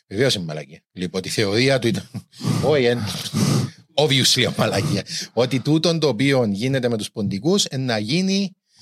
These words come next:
και στην ανθρωπότητα. Τώρα,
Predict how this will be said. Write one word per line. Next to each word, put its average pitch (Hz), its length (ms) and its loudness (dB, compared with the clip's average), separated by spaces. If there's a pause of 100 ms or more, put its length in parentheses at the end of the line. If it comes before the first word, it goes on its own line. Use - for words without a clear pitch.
(280)
και 160 200 2
στην 151 840 0
ανθρωπότητα. 90 580 -2
Τώρα, 107 340 0